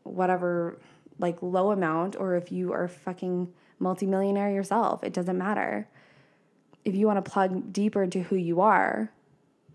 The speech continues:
you might come to me and say, You know what, Danielle? You've done this work. You live this work. I've seen this. I've heard this. I listen to your podcast. I binge listen to everything. This is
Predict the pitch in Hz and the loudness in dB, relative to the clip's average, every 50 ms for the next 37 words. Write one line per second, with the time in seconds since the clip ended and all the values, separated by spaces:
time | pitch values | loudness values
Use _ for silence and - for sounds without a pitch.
0 | _ - - - _ - 208 214 208 196 - - - 202 196 196 - 202 202 190 | _ -20 -20 -12 _ 0 2 4 4 4 2 0 0 0 0 0 0 0 0 0
1 | 185 - 190 185 185 196 202 214 233 240 254 254 262 277 311 339 359 359 - - | 0 0 0 0 2 2 2 2 2 2 2 2 2 2 2 0 0 -2 -6 -16
2 | - - - - - - _ _ 208 214 226 196 208 190 190 208 220 214 - 240 | -20 -20 -20 -20 -20 -20 _ _ 2 2 4 6 4 4 4 4 2 0 0 0
3 | 247 269 269 269 208 190 175 175 180 175 185 196 196 - 202 202 233 277 277 - | 2 2 0 0 -2 0 2 2 2 2 0 -2 -2 0 0 0 0 0 -2 -6
4 | - - - - - - - _ _ _ _ _ _ _ _ _ _ - - 208 | -14 -20 -20 -20 -20 -20 -20 _ _ _ _ _ _ _ _ _ _ -2 2 2
5 | 214 202 214 - - 202 208 208 214 220 233 226 208 185 180 - - 214 208 208 | 2 2 2 -2 -2 0 2 2 4 2 4 4 2 2 2 0 0 0 2 2
6 | 226 226 214 - - 185 180 185 185 - 190 185 180 175 - - 208 202 202 226 | 2 0 2 2 0 2 2 0 2 2 0 0 0 0 0 -2 -2 -2 0 0
7 | 214 214 - - - 185 175 190 185 185 185 180 180 - - - - - - - | -2 -2 -2 -2 -4 -4 -2 0 0 0 0 -2 -4 -10 -18 -20 -20 -20 -20 -20
8 | _ - 196 185 - 196 - - - 175 190 208 196 - 220 214 214 190 180 180 | _ -4 -4 -2 0 -2 0 0 0 0 0 -2 -2 0 0 0 2 2 0 -2
9 | - 170 175 - | -2 -6 -10 -10